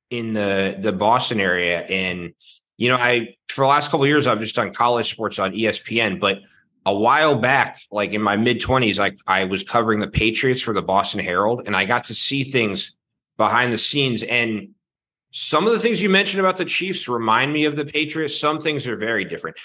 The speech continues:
The, you know, the attitude about, like, you know, they expect to win. You know, when the Patriots were in their heyday and they went through that stretch with Tom Brady winning all those Super Bowls,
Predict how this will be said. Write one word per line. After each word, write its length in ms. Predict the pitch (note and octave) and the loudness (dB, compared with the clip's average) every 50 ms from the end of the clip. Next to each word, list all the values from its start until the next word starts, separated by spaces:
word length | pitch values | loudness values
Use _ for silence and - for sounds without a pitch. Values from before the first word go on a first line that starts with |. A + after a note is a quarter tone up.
| - _ _ - | -20 _ _ 0
The, 180 | B2 C3+ B2+ C3 | 0 2 4 4
you 100 | C#3 C#3+ | 4 4
know, 120 | C#3 C#3 | 4 4
the 120 | C#3 C#3+ | 4 4
attitude 440 | B2 C3+ D3 D#3+ E3+ E3 - F3 D#3+ | 4 4 4 4 2 4 4 4 4
about, 260 | C#3 C3+ C3+ B2+ A#2 | 4 4 4 2 4
like, 320 | A2+ A2 G2 F#2+ - - - _ _ _ _ _ _ | 2 0 0 0 -4 -8 -20 _ _ _ _ _ _
you 160 | - G#2 A2 | -6 -4 -2
know, 440 | A2 G#2 G2 F#2+ F#2+ F#2+ - - _ _ _ _ _ _ _ _ _ _ - | 0 2 2 2 2 0 -2 -6 _ _ _ _ _ _ _ _ _ _ -12
they 180 | A2+ G#2+ B2 A2 | -2 0 0 0
expect 380 | G#2+ - - - C3 A#2 - | 2 0 -2 0 0 -2 -2
to 80 | - B2 | -2 -4
win. 420 | G#2+ G2+ G#2+ A2+ B2 C#3+ D3+ C#3+ C#3+ | -2 0 0 0 0 -2 -4 -4 -2
You 80 | C3 | -2
know, 80 | B2 A#2+ | 0 2
when 120 | A#2 B2+ | 2 2
the 80 | B2+ B2 | 0 2
Patriots 400 | B2+ E3 F3 - - F3+ - - | 2 2 2 2 2 0 0 2
were 80 | D#3 D3 | 2 0
in 80 | C#3 | 2
their 120 | C3+ A#2+ G#2+ | 2 0 0
heyday 520 | A2 B2 C3 C3 B2 G#2 F#2 F2 E2+ E2+ | 2 2 0 2 0 -2 -4 -4 -6 -8
and 100 | F#2 G2 | -6 -4
they 80 | G#2 G#2 | -4 -2
went 180 | G#2+ A#2+ G#2+ | -2 -2 -2
through 120 | - B2+ A#2 | -2 -2 0
that 160 | G#2 F#2+ - | 0 0 -2
stretch 340 | - - C3+ A#2+ A#2 - - | -2 0 0 0 0 -2 -6
with 100 | G#2+ - | -6 0
Tom 220 | - A#2 A#2 G#2 | 2 2 2 2
Brady 260 | G#2 A2+ A#2 A#2 G#2+ | 2 0 0 0 0
winning 300 | G2 G2 G#2+ G#2+ G#2+ G#2 | -2 -2 -4 -4 -4 -2
all 120 | G#2 G#2 G2+ | -2 -2 -2
those 180 | G2 - - | -2 -4 -4
Super 180 | - A#2+ A2+ F#2+ | -2 -4 -4 -4
Bowls, 220 | G2 F2+ E2 - | -4 -6 -6 -6